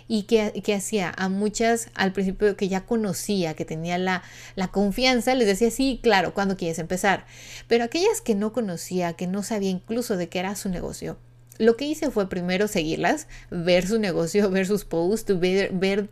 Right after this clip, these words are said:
qué era, de qué iba su negocio, si era un producto, un servicio, en dónde estaban ubicados, como qué tipo de mercado estaba enfocado.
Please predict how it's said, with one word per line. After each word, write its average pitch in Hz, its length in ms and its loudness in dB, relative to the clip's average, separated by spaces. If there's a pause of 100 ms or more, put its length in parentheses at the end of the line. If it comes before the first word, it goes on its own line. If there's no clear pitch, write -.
qué 196 140 -2
era, 196 240 0
de 180 160 2
qué 190 100 0
iba 214 300 0
su 170 120 -4
negocio, 165 420 -2
si 180 160 0
era 170 100 2
un 180 80 0
producto, 175 380 0
un 156 60 -6
servicio, 170 720 0 (360)
en 185 240 6
dónde 196 240 2
estaban 180 360 -2
ubicados, 170 760 0 (300)
como 185 220 0
qué 202 100 2
tipo 196 240 0
de 170 80 -2
mercado 165 420 0
estaba 165 200 -4
enfocado. 196 480 0